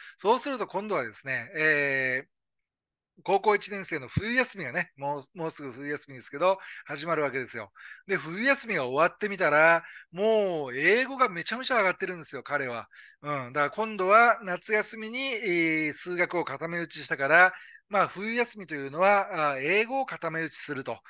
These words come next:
いうことで、まあ、大体ですね、あの、夏休みを過ぎてくると、ほとんどの高校生というのは、高校一年生の、お、夏休みぐらいで、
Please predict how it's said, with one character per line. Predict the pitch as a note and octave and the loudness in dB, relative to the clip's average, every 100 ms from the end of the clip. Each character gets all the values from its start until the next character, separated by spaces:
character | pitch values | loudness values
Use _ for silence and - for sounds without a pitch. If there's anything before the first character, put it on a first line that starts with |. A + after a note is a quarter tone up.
| - - | -20 -12
い | E3+ | -4
う | F#3 | -2
こ | F#3+ | -2
と | D#3+ | 4
で、 | E3 F3+ F#3+ | 4 4 -2
ま | |
あ、 | F3+ | 0
大 | G3 | 0
体 | G#3+ G3 | 2 0
で | C#3+ | -2
す | - | 0
ね、 | G#3 F#3 D3+ | 0 0 -2
あ | C#3 | -4
の、 | C#3 C3+ B2+ C3 _ | -6 -8 -10 -12 _
夏 | D#3+ D#3+ F#3+ | -6 -4 -4
休 | F3 E3 | -6 -10
み | |
を | C#3 | -12
過 | F3 | -12
ぎ | F3 | -8
て | C#3 | -8
く | C#3 | -6
る | C3 | 0
と、 | F3 G3+ G3 - - - | 6 6 6 -6 -16 -12
ほ | E3+ | -2
と | A3+ | -2
ん | A3+ | -2
ど | F#3 | -6
の | D3 | -4
高 | - E3 | -6 -6
校 | E3+ E3+ | -2 -4
生 | - D3 | 0 -2
と | C#3 | 0
い | C3 | -6
う | C3 | -6
の | B2+ | 0
は、 | D#3+ F3+ | 2 2
高 | E3+ E3+ | 0 -4
校 | F#3 F3 | -2 -2
一 | E3 E3+ | -4 -8
年 | F3 | -8
生 | E3 D3 | -6 -6
の、 | C3+ D3+ - | -6 -12 -10
お、 | F3+ F#3 - | -8 -8 -2
夏 | E3 - E3 | -4 -2 -4
休 | - E3 | -4 -10
み | |
ぐ | D3 | -2
ら | D#3 C#3 | 0 2
い | |
で、 | C#3 G3+ | 6 6